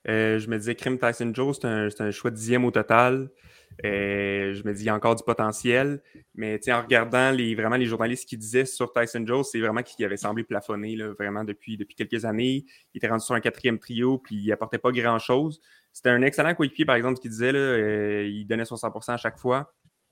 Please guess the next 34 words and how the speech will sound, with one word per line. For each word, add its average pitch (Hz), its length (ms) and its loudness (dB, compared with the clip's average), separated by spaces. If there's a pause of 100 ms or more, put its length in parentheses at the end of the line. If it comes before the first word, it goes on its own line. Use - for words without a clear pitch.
(360)
Mais 123 140 6
bon, 117 360 6
on, 120 60 -6
je - 60 -12
pense 131 160 2
qu'on 127 120 0
préférait 123 680 0 (240)
aller 117 180 0
chercher 117 240 -6
une 127 80 2
option 139 220 -4
qui 127 60 -2
était 113 120 0
moins 120 260 0
chère, 131 440 -2 (340)
moins 123 140 0
dispendieuse, 120 920 0
euh, 110 160 2
puis 107 140 -16
qui - 60 -18
pouvait 120 140 2
apporter 117 240 -2
de 120 60 2
la, 110 440 0
un - 20 -4
niveau 113 180 -2
physique, 117 640 -8 (280)
euh, 110 140 4
ce - 120 -6
que 104 180 0
Tyson 110 380 -2
Jost 120 200 -2
n'avait 107 200 0
pas. - 200 -6